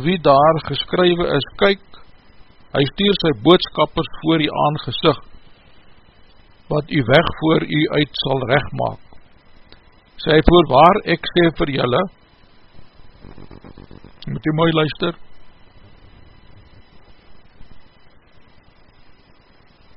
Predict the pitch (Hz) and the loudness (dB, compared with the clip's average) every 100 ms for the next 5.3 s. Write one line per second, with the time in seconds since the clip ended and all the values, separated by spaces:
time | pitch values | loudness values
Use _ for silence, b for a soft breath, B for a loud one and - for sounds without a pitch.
0 | - - 170 175 175 110 165 214 254 - | -16 2 4 6 4 2 0 4 4 4
1 | 165 - - 190 208 214 208 - 175 139 | 0 0 -4 2 4 6 4 2 -4 0
2 | 147 143 151 - - - - - - - | 4 4 4 -2 -10 -12 -16 -20 -20 -20
3 | _ - - - - _ _ - _ - | _ -20 -20 -20 -20 _ _ -20 _ -20
4 | - - - - - - 131 131 135 160 | -20 -20 -20 -20 -16 -2 0 4 6 6
5 | 170 196 | 4 0